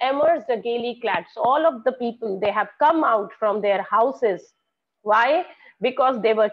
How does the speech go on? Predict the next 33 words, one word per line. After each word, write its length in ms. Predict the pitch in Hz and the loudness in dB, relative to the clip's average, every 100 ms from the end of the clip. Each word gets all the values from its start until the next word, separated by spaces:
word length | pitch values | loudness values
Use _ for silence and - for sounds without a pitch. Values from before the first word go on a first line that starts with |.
| - | -2
cheerful 680 | 320 339 381 - 247 160 - 185 | 2 4 4 0 -2 -2 -6 -4
as 180 | 202 190 | -4 -2
the 140 | 202 | -6
chilling 440 | - 311 302 311 254 | -2 -2 0 -2 0
cold 440 | 226 233 247 233 180 | 2 2 2 -4 -6
weather 320 | 185 185 190 | -4 -4 -2
had 240 | 202 214 | -2 -2
ended। 400 | 240 254 277 359 - _ | -2 -2 -2 -2 -6 _
That 160 | 170 170 | -6 -4
is 160 | 214 185 | -6 -4
the 100 | 196 - | -4 0
first 260 | 226 226 | -2 -2
important 520 | 233 226 220 240 262 | -12 -4 -4 -2 -6
thing। 220 | 302 294 320 _ _ _ - | -4 -4 -6 _ _ _ -4
And 240 | 226 226 | -2 -2
second 480 | - 285 277 359 311 | -2 -2 2 2 4
was 400 | 220 202 214 240 _ _ _ | 2 2 0 -6 _ _ _
that 240 | 208 196 208 - _ - | -2 -2 -4 -18 _ -6
they 140 | 208 | -4
all 300 | 190 226 262 | 0 0 0
have 220 | 254 196 - | -2 -6 -4
planned 340 | 196 190 185 - | -4 -4 -4 -8
to 80 | 208 | -10
go 240 | 180 180 | -8 -8
to 200 | 202 226 | -6 -4
a 140 | 262 415 _ | -4 -6 _
village 360 | 202 190 180 - | -8 -8 -8 -12
fair। 240 | 165 131 - _ _ _ _ _ 240 | -14 -14 -14 _ _ _ _ _ -2
Now 140 | 254 254 | -2 0
how 240 | 262 294 | 0 2
they 100 | 302 | 0
are 120 | 294 | 0
going? 400 | 262 269 277 302 | 2 2 2 -2